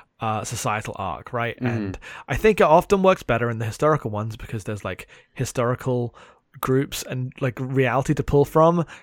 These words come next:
Speaker 1: And then when he has to invent them, it becomes, uh, sometimes you get stuff like, uh, the, the s-, uh, stuff in space that I think's amazing and, uh, ridiculous and funny and, like, just, like, just big brained. Uh, but sometimes you get stuff like this where it's like, what if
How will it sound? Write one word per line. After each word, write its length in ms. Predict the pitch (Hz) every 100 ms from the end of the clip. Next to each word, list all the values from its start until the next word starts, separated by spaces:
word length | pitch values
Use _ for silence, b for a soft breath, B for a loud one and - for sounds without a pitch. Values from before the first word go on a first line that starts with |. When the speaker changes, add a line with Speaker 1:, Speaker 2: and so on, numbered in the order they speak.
| B -
Speaker 1:
And 160 | 135 143
then 180 | 143 143
when 160 | 143
he 80 | 147
has 140 | 147 -
to 80 |
invent 320 | 135 131 247 180
them, 320 | 143 135 135 B B -
it 160 | 135 135
becomes, 540 | 143 156 143 143 - _ _ 139
uh, 160 | 120
sometimes 380 | 113 254 262 226
you 60 | 196
get 120 | 165
stuff 260 | - 156 147
like, 200 | 131 -
uh, 80 | 127
the, 320 | 120 120 113
the 120 | 120 127
s-, 120 | -
uh, 60 | 113
stuff 200 | - 123
in 60 | 113
space 340 | - 147 -
that 80 | 101
I 60 |
think's 220 | - 123 107
amazing 560 | 101 113 107 104 110 B B B
and, 320 | - 101 113 107
uh, 160 | 95
ridiculous 560 | 104 113 117 - 110 -
and 140 | 107
funny 460 | - 117 113 107 98
and, 380 | 80 101 110 - 196
like, 220 | 120 113
just, 160 | 120
like, 120 | 113 98 131 123 127
just 180 | 156 - 139
big 220 | 285 196
brained. 480 | 175 175 123 98 - B B B
Uh, 140 | 131 135
but 100 | 151
sometimes 260 | 254 269
you 40 | 190
get 100 | 160
stuff 120 | 165
like 80 | 160
this 180 | 180 -
where 80 | 127
it's 120 | -
like, 300 | 113 - - b b b
what 220 | 135 170
if 280 | 151 -